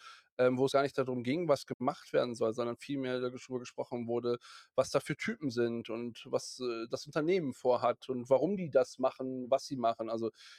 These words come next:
ich will jetzt nicht sagen, d-, das Why herausgearbeitet, aber eben auch, äh, irgendwie dieses Unternehmen oder der Geschäftsführer klar herausgestellt hat: "Das, was wir hier machen, machen wir sicherlich, um unseren Lebensunterhalt, äh, zu bestreiten,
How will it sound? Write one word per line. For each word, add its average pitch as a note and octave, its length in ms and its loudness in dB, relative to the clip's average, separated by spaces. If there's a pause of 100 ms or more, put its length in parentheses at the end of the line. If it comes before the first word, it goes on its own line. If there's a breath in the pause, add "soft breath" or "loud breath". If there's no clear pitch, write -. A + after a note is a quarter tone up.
ich - 100 -18
will C3 80 2
jetzt B2+ 140 -2
nicht C3 100 -4
sagen, B2 340 4
d-, G#2+ 160 -8
das A#2 220 -4
Why B2+ 180 6
herausgearbeitet, C3 840 4
aber A#2+ 280 4 (400 loud breath)
eben B2+ 440 0
auch, B2+ 440 2
äh, B2+ 40 2
irgendwie A#2+ 540 2
dieses B2 240 -6
Unternehmen C3 760 -2
oder B2 140 0
der A#2+ 80 0
Geschäftsführer C#3 420 0
klar C3+ 280 4
herausgestellt C3 520 2
hat: B2 160 2
"Das, B2 200 2
was C3+ 160 -2
wir B2+ 60 -6
hier B2 80 0
machen, C3+ 480 -2 (400 soft breath)
machen B2 240 -6
wir B2+ 80 2
sicherlich, C3 520 0
um B2+ 160 -6
unseren A#2+ 240 2
Lebensunterhalt, D3 800 0 (140)
äh, A#2+ 220 -8
zu - 160 -14
bestreiten, C#3+ 680 0